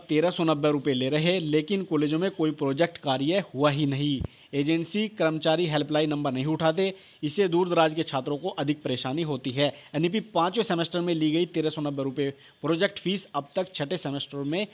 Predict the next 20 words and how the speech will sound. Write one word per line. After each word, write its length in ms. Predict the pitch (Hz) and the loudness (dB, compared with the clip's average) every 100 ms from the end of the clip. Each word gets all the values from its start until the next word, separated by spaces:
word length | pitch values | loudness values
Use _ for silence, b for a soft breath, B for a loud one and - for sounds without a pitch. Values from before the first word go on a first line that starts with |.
| B B B | B B B
समायोजित 680 | - 151 151 156 165 220 220 - b - | -4 0 2 2 0 -4 -8 -20 b -12
नहीं 400 | 135 151 151 165 | -4 0 0 0
हुई, 240 | 139 135 | -2 -2
जबकि 240 | 131 143 185 | -2 -2 0
विश्वविद्यालय 460 | 160 170 151 165 | -2 0 2 2
ने 100 | 185 | 2
बोला 200 | 156 139 | 0 0
था 120 | 143 170 | 0 0
कि 120 | 180 | -2
जो 140 | 143 151 | 0 0
अतिरिक्त 440 | 151 156 160 160 | 0 -2 -2 -6
फीस 340 | 151 151 165 156 | -6 -4 -2 -2
आपकी 240 | 131 127 | -6 -8
कटी 260 | 131 117 151 | -8 -2 2
है 180 | 175 - B B - | 0 -2 B B -2
वो 100 | 147 | 0
नेक्स्ट 300 | 151 180 - | 2 0 0
सेमेस्टर 340 | 151 143 - 131 | -2 -2 -4 -4
में 240 | 147 180 | -2 -2
समायोजित 640 | - 131 127 135 - - | -4 -6 2 6 6 4